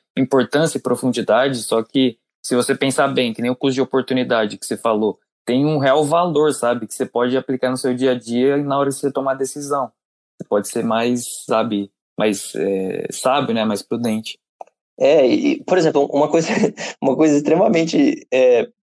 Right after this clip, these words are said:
Speaker 2: super básica pra mim, mas que pro, pro brasileiro médio, muitos ainda têm confusão, é, é a,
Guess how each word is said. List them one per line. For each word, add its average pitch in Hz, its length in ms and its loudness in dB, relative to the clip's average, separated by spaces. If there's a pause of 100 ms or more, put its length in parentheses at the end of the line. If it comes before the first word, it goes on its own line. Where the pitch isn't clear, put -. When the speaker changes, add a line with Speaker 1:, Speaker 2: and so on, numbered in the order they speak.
(280)
Speaker 2:
super - 680 -2
básica 131 560 2
pra 120 160 2
mim, 131 360 0
mas 127 220 2
que 131 140 -2
pro, 135 320 -2
pro 160 180 2
brasileiro 135 640 2
médio, 117 500 2 (400)
muitos 147 340 2
ainda 131 220 4
têm 123 120 0
confusão, 120 800 2 (400)
é, 123 600 4
é 127 120 4
a, 120 180 2